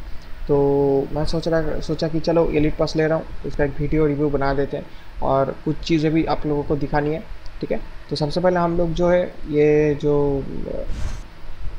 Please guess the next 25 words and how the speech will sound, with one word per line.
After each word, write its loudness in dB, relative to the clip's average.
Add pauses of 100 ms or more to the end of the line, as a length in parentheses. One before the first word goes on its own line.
(240)
diamond 2
है 0
क्या -2
claim -4
कर -2
लेते -2
हैं, -6
ठीक -2
है। -4 (1120)
और 4
साथ 0
ही -8
साथ 0
हम 2
लोग 0
का 2
हो 2
गया 2
पाँच 0
सौ 2
पाँच 0
diamond, -2
ठीक 0
है। 2 (1040)
अब 2